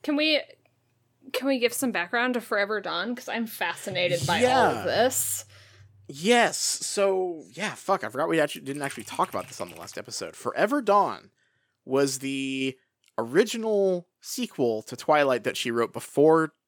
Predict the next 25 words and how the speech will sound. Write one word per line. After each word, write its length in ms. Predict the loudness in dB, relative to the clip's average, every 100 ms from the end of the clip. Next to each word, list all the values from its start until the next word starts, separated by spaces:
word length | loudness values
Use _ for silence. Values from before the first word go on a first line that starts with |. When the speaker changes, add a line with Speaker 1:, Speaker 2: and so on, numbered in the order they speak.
| _ -8
Speaker 2:
she 220 | -4 -2
knew 160 | -2
Twilight 360 | 0 0 0 -2
was 100 | -4
getting 240 | -6 -6 -8
published. 680 | -10 -10 -12 -14 -14 -16 _ _ _ _ _ _
Um, 580 | -6 -4 -4 -6 -12 -20 _ _ _ _ _
and 600 | -2 -2 -2 -4 -8 -12 -18 _ _ _ -18
we 180 | -12 0
know 200 | 4 4
this 300 | 2 -2 -4
because 480 | -10 -6 -2 -2 -2
there 160 | -4 -4
are, 40 |
like, 320 | -8 -12 -14
two 260 | -10 -8 -4
copies 760 | 0 0 -2 -10 -10 -10 -10 -12
floating 400 | -10 -8 -8 -12
around 400 | -14 -12 -14 -14
out 160 | -16 -14
there. 340 | -14 -12 -14 -18 _ _ -14
Um, 520 | -10 -10 -14 -18 -18
one 260 | -14 -8 -6
of 140 | -4
them 400 | -2 -4 -4 -10